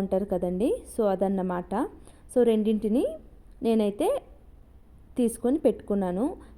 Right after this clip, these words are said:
ఫస్ట్ అయితే మెంతులు ఒక మిక్సీ జార్ తీసుకొని అందులోపలైతే వేసేసుకొని ఫైన్ పౌడర్లా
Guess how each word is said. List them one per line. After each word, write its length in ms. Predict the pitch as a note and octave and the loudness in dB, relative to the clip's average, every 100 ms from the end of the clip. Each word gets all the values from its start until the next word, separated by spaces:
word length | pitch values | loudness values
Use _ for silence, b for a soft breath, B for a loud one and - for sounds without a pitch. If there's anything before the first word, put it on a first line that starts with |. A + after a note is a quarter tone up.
| - | -6
ఫస్ట్ 260 | A#3 - B3+ | -4 0 2
అయితే 240 | A#3+ A3+ D#4+ A#4+ - - - A3+ | 2 2 0 -2 -10 -20 -8 0
మెంతులు 420 | A3 A3 B3+ A#3 G4 - - - A#3 | 2 4 4 4 2 0 -6 -4 -2
ఒక 120 | A#3 A3 | 2 2
మిక్సీ 260 | A3 A3 C4 A3+ | 2 0 0 2
జార్ 180 | A3 G#3+ | 2 2
తీసుకొని 440 | G3+ G3+ - G3 F4 B4+ - | -4 -4 -4 0 0 -2 0
అందులోపలైతే 680 | A3+ G#3+ G#3 G#3+ G#3 G3+ D#4+ D#4+ | 0 2 2 2 -2 0 2 2
వేసేసుకొని 640 | G#3+ A3 G#3 - G3 D4+ C#5 B B - | 2 0 -4 -4 -2 -2 -4 B B 0
ఫైన్ 260 | A#3 A3 A#3 | 2 4 2
పౌడర్లా 460 | A3 G3+ F#3+ G3+ E4 | 2 4 4 2 0